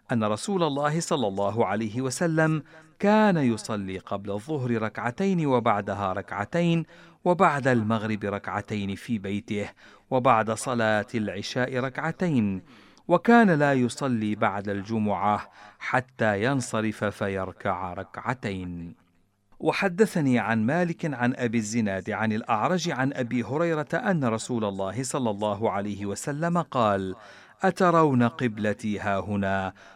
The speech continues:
فوالله ما يخفى علي خشوعكم ولا ركوعكم، إني لأراكم من وراء ظهري".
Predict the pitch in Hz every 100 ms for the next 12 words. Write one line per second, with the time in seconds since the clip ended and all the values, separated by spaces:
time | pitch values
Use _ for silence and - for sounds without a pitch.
0 | - - 135 120 113 117 113 110 107 104
1 | 107 - - 104 92 101 101 101 98 -
2 | 175 156 143 131 101 107 - 101 95 95
3 | 202 190 160 131 123 131 113 135 131 127
4 | 110 98 - - - 165 185 160 127 113
5 | 101 104 107 101 101 98 104 104 95 92
6 | 101 95 92 90 87 90 147 147 98 92
7 | 90 87 85